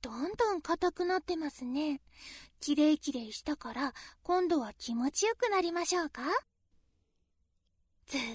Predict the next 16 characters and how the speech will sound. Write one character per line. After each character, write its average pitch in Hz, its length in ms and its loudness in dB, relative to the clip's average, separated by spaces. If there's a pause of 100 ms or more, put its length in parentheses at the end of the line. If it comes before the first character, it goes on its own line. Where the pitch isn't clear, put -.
(120)
と 320 120 2
気 339 160 -4
持 339 140 4
ち - 100 2
よ 392 100 6
か 381 140 4
っ - 20 4
た 294 160 -2
で 247 140 -6
す - 100 -10
か？ - 120 -10 (2000)
じ 302 80 -4
ゃ 262 60 -2
あ、 - 1200 -2
も 349 200 6
っ - 20 6